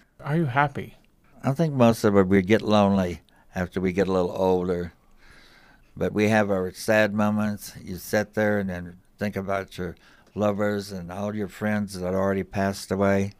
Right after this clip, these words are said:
Speaker 2: And I'm still here. So I gotta keep going. And every day is a new day. Before you know it,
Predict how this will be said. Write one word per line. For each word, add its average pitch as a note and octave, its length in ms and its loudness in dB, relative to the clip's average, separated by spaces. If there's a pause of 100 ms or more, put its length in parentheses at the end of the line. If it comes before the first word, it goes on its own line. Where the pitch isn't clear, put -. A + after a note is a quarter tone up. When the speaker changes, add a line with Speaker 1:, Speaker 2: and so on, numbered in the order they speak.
(600)
Speaker 2:
And F#2 140 2
I'm G2 160 4
still G#2 320 0
here. B2+ 320 2 (260)
So - 180 -4
I G2 180 2
gotta G2+ 200 0
keep G2 260 -8
going. A2+ 300 0
And F2+ 200 -6 (1120)
every G2 260 4
day B2 240 6
is A#2 160 0
a G#2+ 60 0
new G#2+ 160 4
day. A#2 420 2 (480)
Before G#2+ 320 -2
you A2+ 100 0
know B2 180 0
it, A#2 140 -6